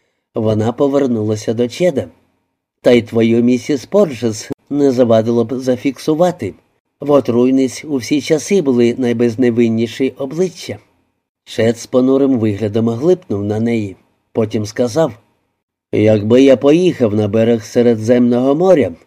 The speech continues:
то працював би спокійно, а не ганявся за злочинцями".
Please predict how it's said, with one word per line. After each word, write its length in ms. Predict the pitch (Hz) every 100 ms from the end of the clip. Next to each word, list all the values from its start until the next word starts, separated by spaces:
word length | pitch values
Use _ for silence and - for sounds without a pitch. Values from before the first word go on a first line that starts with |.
| _ -
то 140 | 127
працював 560 | 113 110 117 110 110 110
би 160 | 120
спокійно, 680 | 113 135 131 185 180 117 82 - _
а 140 | - 127
не 120 | 110
ганявся 540 | 110 107 101 92 110
за 140 | 104 107
злочинцями". 800 | 117 123 139 170 135 107 92